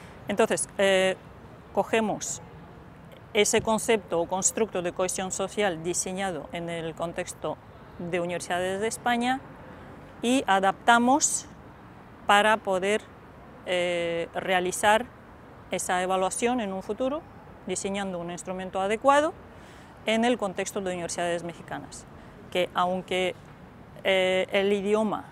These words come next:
el castellano, es el mismo, pero, eh, esa interpretación y adaptación de los conceptos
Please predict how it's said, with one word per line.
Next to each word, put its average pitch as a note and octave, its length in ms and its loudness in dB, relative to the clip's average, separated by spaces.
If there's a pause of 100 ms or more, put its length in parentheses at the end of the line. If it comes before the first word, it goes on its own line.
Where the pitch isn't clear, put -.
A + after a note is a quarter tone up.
(380)
el - 80 -16
castellano, E3 400 -8
es D#3+ 140 -12
el E3+ 80 -4
mismo, F#3+ 400 -4 (560)
pero, B3+ 340 8 (220)
eh, F3 520 2 (640)
esa A3 240 6
interpretación G#3+ 1040 2 (340)
y F#3+ 100 2
adaptación F3+ 680 2 (240)
de F#3 300 -2
los F3 200 0
conceptos - 920 -2